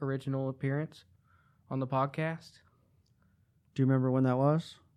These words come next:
Speaker 1: It wa-, it
Speaker 2: When
Speaker 1: would've
Speaker 2: you were
Speaker 1: been
Speaker 2: on?
Speaker 1: when I was on. I don't remember the date.
Speaker 2: It's back in November. Or
Speaker 1: November?
Speaker 2: it was almost exactly six months ago.
Speaker 1: Exactly six months ago?
Speaker 2: Just about, yeah.
Speaker 1: Wow.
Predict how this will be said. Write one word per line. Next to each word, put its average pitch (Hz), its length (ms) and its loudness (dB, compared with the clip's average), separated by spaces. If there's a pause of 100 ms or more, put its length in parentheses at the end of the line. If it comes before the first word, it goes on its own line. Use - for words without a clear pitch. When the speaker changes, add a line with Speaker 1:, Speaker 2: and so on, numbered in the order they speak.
(160)
Speaker 1:
It 131 180 -6
wa-, 131 440 -2
it 127 100 -4
Speaker 2:
When 139 100 2
Speaker 1:
would've 143 140 8
Speaker 2:
you 131 60 6
were 123 80 6
Speaker 1:
been 120 80 4
Speaker 2:
on? 143 360 2
Speaker 1:
when 127 140 -2
I 131 60 0
was 127 120 -4
on. 139 240 0
I 143 40 0
don't 147 160 2
remember 147 220 2
the 113 60 -6
date. 123 340 -4 (500)
Speaker 2:
It's - 100 -20
back 214 220 -2
in 175 60 2
November. 123 520 4 (140)
Or 131 80 2
Speaker 1:
November? 143 340 6
Speaker 2:
it 151 60 0
was 139 100 6
almost 190 380 6
exactly 131 460 0
six 123 240 -4
months 120 220 0
ago. - 240 -12 (240)
Speaker 1:
Exactly 135 500 0
six 131 260 -6
months 139 240 -2
ago? 143 220 -2
Speaker 2:
Just 147 220 -4
about, 123 260 0
yeah. 110 180 -6 (400)
Speaker 1:
Wow. 113 480 -12